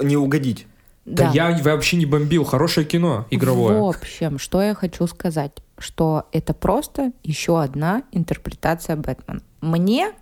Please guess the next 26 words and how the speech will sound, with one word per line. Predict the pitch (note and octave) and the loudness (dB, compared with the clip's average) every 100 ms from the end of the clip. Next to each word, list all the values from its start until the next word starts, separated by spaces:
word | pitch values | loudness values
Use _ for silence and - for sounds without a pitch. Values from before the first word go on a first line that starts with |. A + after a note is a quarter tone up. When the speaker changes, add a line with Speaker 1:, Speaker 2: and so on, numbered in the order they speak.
| _ - | _ -6
Speaker 3:
в | D#3+ | 0
общем | F3 F3 - C#3 | 0 0 -6 -6
и | C#3+ | -4
целом | - C4+ C#4+ D#3 - | -2 -2 -2 -4 -4
понравилось. | E3+ F3 E3+ C#3 - E3 - - | -2 0 0 0 -4 -10 -12 -2
Мне | E3 | -2
понравились | D#3+ E3+ F#3+ C4 C#4 C#4 | 0 0 2 2 0 -2
костюмы. | - B3+ - F#3 E3+ E3 D#3+ - - | -2 -4 -2 0 0 -2 -6 -14 -8
А, | E3+ E3 D#3+ D#3 D3 | 0 2 2 0 0
я | D#3+ F#3+ | 0 2
не | G#3 G#3+ G#3+ G#3 - | 2 2 2 2 -2
сравнивала | - A3 G#3+ A3 A3+ G#3+ G#3+ F#3+ | 0 2 2 2 2 2 2 2
его, | F3+ E3 F3+ F#3 F3+ | 0 2 2 2 0
я | E3+ F#3 | 0 0
прямо | F3 F#3 F3+ | 2 0 2
запретила | E3+ E3+ F#3+ - D3+ D3 | 0 0 0 0 0 0
себе, | - D#3 C#3+ | -2 -2 0
я | C3+ | 0
аб-, | D3 - | -2 -2
абстрагировалась. | F3+ - - E3+ D3 C#3 C3+ C#3+ | -2 0 0 0 0 0 0 -2
Я | D3 | 0
не | E3 | 0
сравнивала | E3 F#3 G3 G#3+ G3 | 2 2 2 2 2
его | F#3+ F#3 F3 F#3 | 2 2 2 0
с | F#3 | 0
другими | F#3+ F#3+ D#3 D3 C#3+ | 0 0 0 0 -2